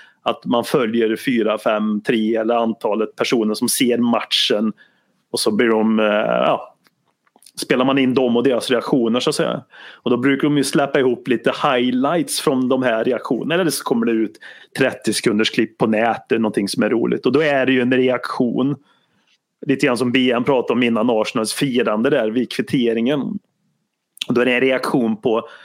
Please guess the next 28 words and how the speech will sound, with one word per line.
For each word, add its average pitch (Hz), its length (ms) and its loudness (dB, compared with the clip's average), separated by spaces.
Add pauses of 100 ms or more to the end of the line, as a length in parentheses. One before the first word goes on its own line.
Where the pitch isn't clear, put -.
(160)
de 123 120 0
här 120 240 0 (160)
supporterna 120 720 0
som 117 240 -2
sitter 113 280 -2
och 113 140 -4
tittar - 460 -2
på - 80 -2
den 135 100 2
här 117 60 0
matchen 113 320 -2
tillsammans 117 920 0
då, - 120 -4
som 117 140 -4
blir 113 120 0
inspelad 107 480 -2
av - 200 -2
A - 60 -8 (260)
F - 140 -6
T 110 140 0
V. 120 200 -2 (580)
Och - 180 -2
hur 180 500 2
en 165 180 2
av 160 60 2
de 151 140 2
här 127 140 2
killarna 127 580 0